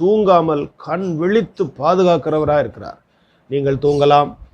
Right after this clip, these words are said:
நீங்கள் ஓய்வெடுக்கலாம், நீங்கள் எந்த நேரத்தில் ஓய்வெடுத்தாலும், நீங்கள் ப-, பஸ்ஸில் பயணம் பண்ணினாலும், ஃப்ளைட்லேயோ ட்ரெயின்லேயோ இல்லை உங்களுடைய கார்லேயோ நீங்கள் எதில் பயணம் பண்ணாலும் நிம்மதியா தூங்குறீங்க. இரவு நேரத்துல நிம்மதியா தூங்குறீங்க,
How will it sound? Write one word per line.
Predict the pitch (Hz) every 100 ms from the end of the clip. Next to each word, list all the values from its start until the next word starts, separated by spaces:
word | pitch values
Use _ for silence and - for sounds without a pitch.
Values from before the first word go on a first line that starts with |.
| - _ -
நீங்கள் | 143 143 139 131
ஓய்வெடுக்கலாம், | 143 160 156 147 127 147 147 151 - - _ _
நீங்கள் | 135 139 135 131 127
எந்த | 135 147 180 185
நேரத்தில் | 160 165 175 175 - 180 151
ஓய்வெடுத்தாலும், | 143 160 151 139 117 131 131 131
நீங்கள் | 123 120 120
ப-, | 117 98 113 104
பஸ்ஸில் | 117 113 147 147
பயணம் | 131 135 147 147
பண்ணினாலும், | 143 139 135 135 135 131
ஃப்ளைட்லேயோ | 131 139 135 139 139 135 123
ட்ரெயின்லேயோ | 131 143 139 139 139 139 _ _ _
இல்லை | 143 147
உங்களுடைய | 139 139 135 127
கார்லேயோ | 131 143 160 156 151 151
நீங்கள் | 143 127
எதில் | 131 156 226 214
பயணம் | 185 170 185
பண்ணாலும் | 156 147 135 135 123
நிம்மதியா | 139 185 202 208
தூங்குறீங்க. | 165 175 165 147 139 123 - _ _ -
இரவு | 175 214
நேரத்துல | 208 196 196 190
நிம்மதியா | 180 175 185 190 165
தூங்குறீங்க, | 165 156 147 135 131